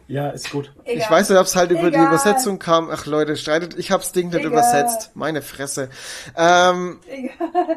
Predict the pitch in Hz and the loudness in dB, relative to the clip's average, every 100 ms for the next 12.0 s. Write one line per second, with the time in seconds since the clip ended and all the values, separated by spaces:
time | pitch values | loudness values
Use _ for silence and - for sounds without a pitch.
0 | - - 214 226 - - 156 160 156 156 | -6 -16 -16 -16 -12 0 4 6 4 4
1 | - 147 135 127 127 143 160 156 160 - | 0 0 2 2 0 0 2 2 -2 -2
2 | 170 156 160 139 139 135 - - - - | -4 -2 -4 -4 -8 -10 -16 -20 -12 0
3 | 175 156 - - 202 208 190 147 180 185 | 4 4 2 -2 2 4 2 0 0 2
4 | 170 220 226 220 208 190 202 - - - | 2 2 2 0 0 2 2 -2 -10 -14
5 | - _ _ _ _ _ _ _ _ _ | -16 _ _ _ _ _ _ _ _ _
6 | _ _ _ _ 160 143 185 202 - - | _ _ _ _ -16 -2 -2 0 -4 -4
7 | 190 - 190 - 170 196 214 180 175 - | -2 -4 -4 0 2 2 0 0 -2 2
8 | 180 190 185 208 - 175 165 - 180 247 | 2 2 -2 -4 -2 -4 -6 -6 -6 -6
9 | 247 - 226 226 175 175 226 143 165 180 | -8 -10 -10 -6 2 4 4 0 -2 -2
10 | 160 - - 202 196 - 165 160 185 214 | -4 -6 -6 -4 -4 -4 -8 -2 2 2
11 | 226 - 147 139 139 139 143 208 - | 0 -6 -6 -4 0 0 0 -2 -4